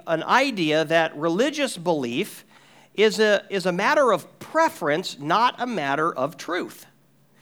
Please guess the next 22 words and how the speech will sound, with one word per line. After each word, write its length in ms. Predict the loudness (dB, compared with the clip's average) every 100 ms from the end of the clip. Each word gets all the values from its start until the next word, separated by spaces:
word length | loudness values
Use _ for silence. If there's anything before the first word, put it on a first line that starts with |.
| -20 -20 -16 -2
And 500 | 4 6 6 4 -2
so 220 | 0 2
I 220 | 4 4
believe 400 | 2 0 2 2
what 160 | 4 4
I 100 | 4
believe 340 | 2 2 2
religiously, 760 | 0 -2 -2 -2 -2 -2 -2 -2
either 400 | -2 -2 0 0
it's 200 | 0 -2
because 680 | -12 -6 0 0 0 -4 -10 -8
I 120 | -6
grew 260 | -2 0
up 160 | 0 0
that 240 | -8 -8
way, 260 | -12 -12 -10
right? 300 | -4 -6 -6 -16 -20
So 160 | -4 -2
to 140 | -2
be 160 | -2 0
a 80 | 0
Hindu, 720 | 0 0 0 -2 -2 -2 -4